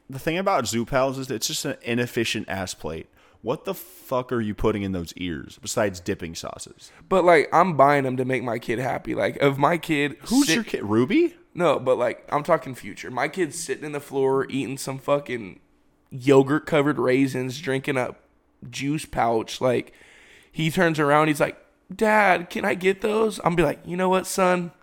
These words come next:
Speaker 2: Let's go."
Speaker 1: As you overdraft your card for the third time in the week.
Speaker 2: But he wanted them.
Speaker 1: Your bank's like, "Hey, dude, did you just buy Zoo Pals again?" You're like, "Woof,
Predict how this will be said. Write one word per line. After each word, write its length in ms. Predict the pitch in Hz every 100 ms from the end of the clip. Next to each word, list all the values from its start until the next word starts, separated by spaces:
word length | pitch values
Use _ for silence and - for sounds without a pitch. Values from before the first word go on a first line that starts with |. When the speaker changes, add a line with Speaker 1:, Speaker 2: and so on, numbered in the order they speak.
| _
Speaker 2:
Let's 320 | 151 156 -
go." 420 | - 135 127 - -
Speaker 1:
As 180 | 123 107
you 120 | 107
overdraft 680 | 107 104 101 101 104 -
your 100 | 101
card 360 | - 90 90 95
for 100 | -
the 120 | 95
third 360 | 87 104 90 90
time 240 | 98 90
in 80 | 92
the 100 | 90
week. 360 | 85 85 95 - -
Speaker 2:
But 160 | 147 151
he 120 | 165
wanted 500 | 151 135 131 139 131
them. 240 | 123 107 - - _
Speaker 1:
Your 120 | 123 113
bank's 260 | 120 117
like, 120 | 117 113
"Hey, 220 | 135 110
dude, 200 | 95 92
did 60 | 95
you 120 | 113
just 140 | 131
buy 160 | 127 120
Zoo 260 | 101 90
Pals 300 | 90 101 107
again?" 280 | 120 110 113
You're 100 | 117
like, 200 | 98 90 -
"Woof, 580 | 240 277 220 254 -